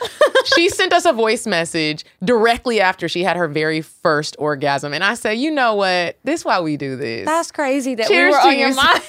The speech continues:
Speaker 1: We were on, me and Kiki were on your mind. Thank you,
Speaker 2: I
Speaker 1: sis.
Speaker 2: love it.
Speaker 1: So I
Speaker 2: I
Speaker 1: wanna play her voice note 'cause
Speaker 2: Okay.
Speaker 1: I told her and I got her permission, uh, that we gon-, we, we gon' shout you out on the show 'cause we appreciate it.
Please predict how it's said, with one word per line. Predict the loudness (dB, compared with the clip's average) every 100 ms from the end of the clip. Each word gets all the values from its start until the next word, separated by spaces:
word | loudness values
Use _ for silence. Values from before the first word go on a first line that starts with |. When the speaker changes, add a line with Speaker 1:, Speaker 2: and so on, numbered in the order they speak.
| 2
Speaker 1:
We | 4
were | 6
on, | 6 6 4 2
me | 2 4 4
and | 4
Kiki | 2 2
were | 2
on | 2
your | 2
mind. | 2 2
Thank | 0 0 -2
you, | 0
Speaker 2:
I | 0
Speaker 1:
sis. | 0
Speaker 2:
love | 0 -2 -4
it. | -10 -10 -8
Speaker 1:
So | 2 4
I |
Speaker 2:
I | 6
Speaker 1:
wanna | 4 2
play | 0 0 2 4 4
her | 2 2 0
voice | 2 0 0 0
note | 2 2 2 2
'cause | 2
Speaker 2:
Okay. | 2 0 2
Speaker 1:
I | 2
told | 2 2 4
her | 2
and | 2
I | 2
got | 2 0
her | -2
permission, | -4 -4 -6 -6 -8 -10 -20 _
uh, | 0 2 2 -2 -8 _ -4
that | -2 0
we | 0 2
gon-, | 2 0 -2
we, | -4 -4
we | -4 -2
gon' | 0
shout | 0 -4 -4
you | -4
out | -4
on | -6
the |
show | -8 -8
'cause | -6
we | -10
appreciate | -10 -12 -10 -10 -10
it. | -14